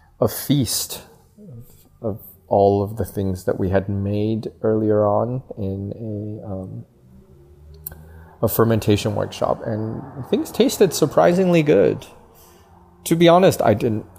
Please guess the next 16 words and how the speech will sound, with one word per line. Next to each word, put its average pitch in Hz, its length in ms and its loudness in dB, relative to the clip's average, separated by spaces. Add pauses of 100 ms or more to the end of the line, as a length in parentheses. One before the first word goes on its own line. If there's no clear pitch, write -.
I 98 100 4
didn't 110 220 2
know 107 100 4
what 110 180 6
to 113 100 0
expect. - 600 0
I 110 80 4
think 104 240 2
all 101 220 6
of 107 100 2
us 104 100 4
scientists 95 500 0
were 107 100 0
really, 110 460 4
really 98 300 2
hesitant 110 840 0